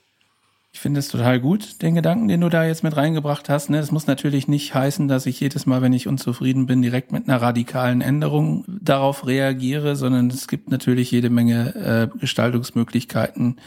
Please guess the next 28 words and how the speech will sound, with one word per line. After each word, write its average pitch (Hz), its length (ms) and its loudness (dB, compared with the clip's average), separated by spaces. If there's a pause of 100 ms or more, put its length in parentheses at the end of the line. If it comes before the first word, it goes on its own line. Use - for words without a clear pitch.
(360)
die 135 160 2
Identität 120 680 0
zu - 140 -2
verändern, 123 880 0 (100)
auch 117 220 -2
in 120 120 -2
kleineren 120 440 0
Schritten. - 380 -6 (240)
Also 107 400 -2 (480)
nur 120 200 0
um 117 120 0
das 113 160 -2
nochmal 113 420 2
zu - 120 -12
verdeutlichen, 117 540 0
fand 117 200 0
ich 113 60 -4
das 117 160 -4
jetzt - 180 -6
großartig, - 520 -6 (380)
dass - 200 -16
du 131 60 -6
das 117 200 -6
noch - 160 -4
mit 123 160 -6
reingebracht 120 560 -4
hast - 160 -18
jetzt. - 240 -20